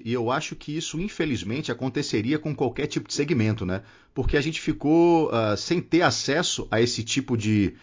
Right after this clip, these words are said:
ah, de, de material, de ferramenta, durante um bom tempo, né? Eu sou da época que eu ia na Mesbla com o meu pai e com a minha mãe e via lá os revólveres lá expostos, et cetera, né? Depois isso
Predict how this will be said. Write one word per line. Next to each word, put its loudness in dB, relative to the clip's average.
ah, 0
de, -2
de -2
material, 4
de -8
ferramenta, 0
durante -2
um 0
bom 2
tempo, 0
né? -4
Eu 4
sou 2
da 6
época 2
que 0
eu 8
ia 4
na 4
Mesbla 2
com -4
o 0
meu 2
pai 0
e 0
com -4
a 0
minha 0
mãe 0
e -4
via 0
lá 6
os 0
revólveres 0
lá 0
expostos, -2
et -4
cetera, -2
né? -4
Depois 0
isso -8